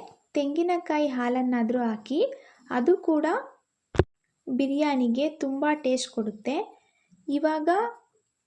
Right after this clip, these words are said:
ನೀರ್ ಸೇರ್ಸೋಣ. ಒಂದು ಕಪ್ ಬಾಸುಮತಿ ಅಕ್ಕಿಗೆ ಎರಡು ಲೋಟ ನೀರ್ ಹಾಕ್ತಾ ಇದೀನಿ. ಮತ್ತೆ ನಾರ್ಮಲ್ ಆಗಿ ಮನೆಯಲ್ಲೇ ಯೂಸ್ ಮಾಡೋ ಅಕ್ಕಿಗೆ ಮೂರು ಕಪ್ ನೀರ್ ಹಾಕೋತಾ ಇದೀನಿ.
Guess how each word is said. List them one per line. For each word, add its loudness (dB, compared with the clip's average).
ನೀರ್ 2
ಸೇರ್ಸೋಣ. -2
ಒಂದು 2
ಕಪ್ 0
ಬಾಸುಮತಿ -2
ಅಕ್ಕಿಗೆ -2
ಎರಡು 2
ಲೋಟ 0
ನೀರ್ 0
ಹಾಕ್ತಾ -4
ಇದೀನಿ. -2
ಮತ್ತೆ 2
ನಾರ್ಮಲ್ 0
ಆಗಿ 0
ಮನೆಯಲ್ಲೇ 2
ಯೂಸ್ -2
ಮಾಡೋ 0
ಅಕ್ಕಿಗೆ -2
ಮೂರು 0
ಕಪ್ -4
ನೀರ್ 2
ಹಾಕೋತಾ -4
ಇದೀನಿ. -2